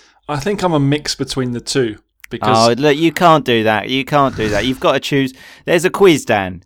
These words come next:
Speaker 2: I don't know if you know how quizzes work. You have to choose one or the
Speaker 1: Well,
Speaker 2: other.
Speaker 1: why don't you answer this one? Because I answered the last one and we'll
Speaker 2: Okay, sure. I forgot to answer the last
Speaker 1: Yeah.
Speaker 2: one, actually. Sorry about that. Um,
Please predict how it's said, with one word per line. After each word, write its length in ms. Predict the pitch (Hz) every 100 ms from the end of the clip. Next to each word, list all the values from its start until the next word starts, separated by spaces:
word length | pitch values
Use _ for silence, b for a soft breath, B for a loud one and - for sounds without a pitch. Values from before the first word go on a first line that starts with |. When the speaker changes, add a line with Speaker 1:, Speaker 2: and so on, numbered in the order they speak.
| -
Speaker 2:
I 80 | 151
don't 180 | 208 196
know 100 | 180
if 120 | -
you 60 |
know 220 | 170 165 151
how 160 | 147
quizzes 440 | - 165 139 135 120
work. 300 | 120 110 104
You 80 | 131
have 160 | 151 -
to 80 | -
choose 420 | - 131 117 -
one 440 | - 117 131 127 117 _ -
or 260 | 117 117 113
the 140 | 226
Speaker 1:
Well, 100 | 214
Speaker 2:
other. 220 | 214 - -
Speaker 1:
why 160 | 175
don't 160 | 233 240
you 180 | 208 170
answer 220 | 135 127
this 220 | 113 117 110
one? 340 | 107 120 -
Because 320 | - 131 131 -
I 140 | 143
answered 320 | 139 135 127
the 60 | 120
last 320 | 123 123 -
one 260 | 107 104 110
and 140 | 113
we'll 320 | 110 107 - _ _
Speaker 2:
Okay, 360 | 147 147 107 127
sure. 240 | - 160
I 40 | 117
forgot 300 | - 117 104
to 100 | 131
answer 260 | 147 143 -
the 80 | 101
last 220 | 92 120
Speaker 1:
Yeah. 60 | 113
Speaker 2:
one, 100 | 95
actually. 320 | - - 127
Sorry 280 | - 143 113
about 260 | 92 98
that. 220 | 98 120 B B B B B -
Um, 480 | 117 120 123 120